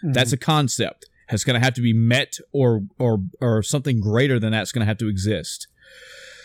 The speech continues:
Speaker 2: Uh, when the great, when the world serpent moved,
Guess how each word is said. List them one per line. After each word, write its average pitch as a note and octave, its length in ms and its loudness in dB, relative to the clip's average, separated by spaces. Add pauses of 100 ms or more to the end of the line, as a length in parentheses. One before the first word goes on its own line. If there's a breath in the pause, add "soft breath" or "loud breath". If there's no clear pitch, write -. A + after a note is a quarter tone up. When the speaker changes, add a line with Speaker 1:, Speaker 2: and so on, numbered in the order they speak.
(300 loud breath)
Speaker 2:
Uh, G#2 360 0 (320)
when C3+ 340 2
the C3 80 4
great, C#3 480 2 (100)
when B2+ 200 0
the C3 80 2
world D3+ 360 2
serpent E3+ 560 -2
moved, G#2+ 880 0